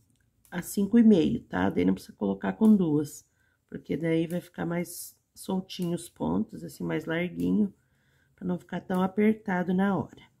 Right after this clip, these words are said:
Então, vou colocar aqui sessenta pontos, meia zero, tá?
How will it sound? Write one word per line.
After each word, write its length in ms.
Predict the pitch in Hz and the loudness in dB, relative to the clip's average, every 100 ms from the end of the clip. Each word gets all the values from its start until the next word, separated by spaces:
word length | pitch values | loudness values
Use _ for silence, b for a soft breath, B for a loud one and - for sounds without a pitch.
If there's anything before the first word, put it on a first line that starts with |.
| _ _ | _ _
Então, 400 | 196 214 226 - _ _ _ _ _ _ _ _ _ _ _ _ _ _ - _ _ _ _ - | 2 4 4 0 _ _ _ _ _ _ _ _ _ _ _ _ _ _ -20 _ _ _ _ -6
vou 120 | 208 | -4
colocar 460 | - 170 170 - 165 | 0 0 0 -4 -6
aqui 280 | - - | -8 -12
sessenta 720 | 143 - 160 160 - 151 160 - | -10 -8 -8 -8 -2 -2 -2 -10
pontos, 460 | - 165 185 - | -8 -4 -4 -6
meia 280 | 170 165 190 | -2 0 0
zero, 360 | 170 139 - - | -2 -4 -4 -10
tá? 280 | - 208 | -4 -2